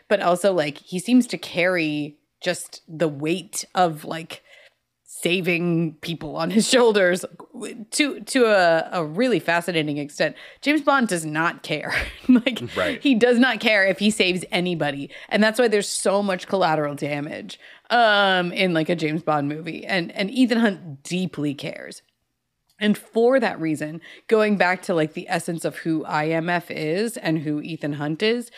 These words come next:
Speaker 1: secrecy and artfulness have to be, like, the recipe of most of the things. Like, we're here to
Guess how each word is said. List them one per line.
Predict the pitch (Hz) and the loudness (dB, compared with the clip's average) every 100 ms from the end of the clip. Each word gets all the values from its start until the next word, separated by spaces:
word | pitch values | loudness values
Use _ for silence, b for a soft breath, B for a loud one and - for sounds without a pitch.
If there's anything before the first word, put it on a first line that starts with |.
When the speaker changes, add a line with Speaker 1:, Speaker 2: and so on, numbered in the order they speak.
| B B B | B B B
Speaker 1:
secrecy | - - - 285 285 262 247 - 220 202 | -8 -6 0 0 2 2 2 0 -2 -2
and | 180 160 - | -2 -4 -6
artfulness | 180 202 - 254 269 302 330 285 - B B - | -6 -4 -2 2 4 6 4 2 -6 B B -12
have | 190 226 226 - | -4 -2 -2 -2
to | - 214 | 0 0
be, | 185 170 160 165 185 | 0 0 2 0 2
like, | 175 170 | 0 0
the | 160 | 0
recipe | 151 151 - 151 - 151 | 0 -2 -4 -6 -2 -2
of | 143 165 147 | -2 -2 -2
most | 151 151 160 | -4 -4 -6
of | |
the | 143 | -8
things. | 135 - - - 165 | -10 -12 -14 -16 -6
Like, | 175 170 - B B B B | -4 -4 -6 B B B B
we're | 196 247 | -2 0
here | 233 - 262 294 | 0 -4 -2 2
to | 254 | 0